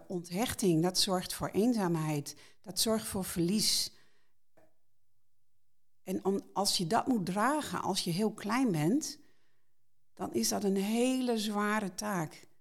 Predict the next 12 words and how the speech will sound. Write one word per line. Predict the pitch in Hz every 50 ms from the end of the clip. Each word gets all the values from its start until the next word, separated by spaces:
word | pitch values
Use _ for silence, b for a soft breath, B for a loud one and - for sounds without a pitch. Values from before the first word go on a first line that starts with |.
| - - - - - - -
Hele | - 156 175 208 233 233 220 196
zware | 180 180 190 175 160 160 156 156 -
taak. | - 165 151 147 143 139 - - - - - - - - - - - - - - - -
Want | 196 196 202 170 160
waar | 214 214 220 233
moet | 233 240 226 - -
je | 202
dan | 175 202 202 202 202 - -
nog | - 190 196 185 -
om | 190 180 170
hulp | 170 226 262 262
vragen? | - - - 180 147 143 139 143 - - 156 156